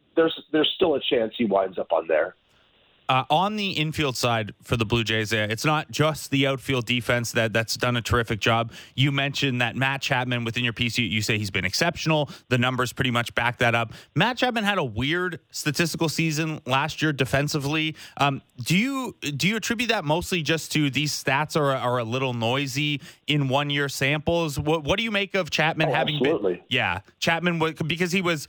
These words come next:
Speaker 1: Yeah,
Speaker 2: you know,
Speaker 1: I
Speaker 2: legendary defender until last year, and, and now he's back to being very good again.
Speaker 1: Yeah, I, there's, there's noise. There's also, you know, I, it does make a difference, um,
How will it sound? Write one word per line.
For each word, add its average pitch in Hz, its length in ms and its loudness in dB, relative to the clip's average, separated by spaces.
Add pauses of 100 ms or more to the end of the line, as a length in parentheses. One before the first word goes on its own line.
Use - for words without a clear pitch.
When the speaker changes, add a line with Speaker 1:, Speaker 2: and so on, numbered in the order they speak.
(140)
Speaker 1:
Yeah, 254 80 4
Speaker 2:
you 196 60 6
know, 170 240 2
Speaker 1:
I - 20 -20 (140)
Speaker 2:
legendary 170 600 0
defender 156 460 0
until 147 300 0
last 139 360 0
year, 131 160 4
and, 131 200 0
and 127 140 0
now 135 180 2
he's 135 120 -6
back 131 220 -2
to 131 40 -10
being 127 160 0
very 135 160 2
good 127 180 0
again. 87 280 -6 (1500)
Speaker 1:
Yeah, 196 140 6
I, 151 240 0 (120)
there's, 156 300 0 (100)
there's 147 260 2
noise. 185 400 2 (100)
There's 156 180 0
also, 139 560 0 (260)
you - 80 4
know, 143 240 4
I, - 120 -2 (260)
it - 340 -2
does 196 240 4
make 160 220 2
a 139 40 2
difference, 123 440 0 (1040)
um, 117 420 2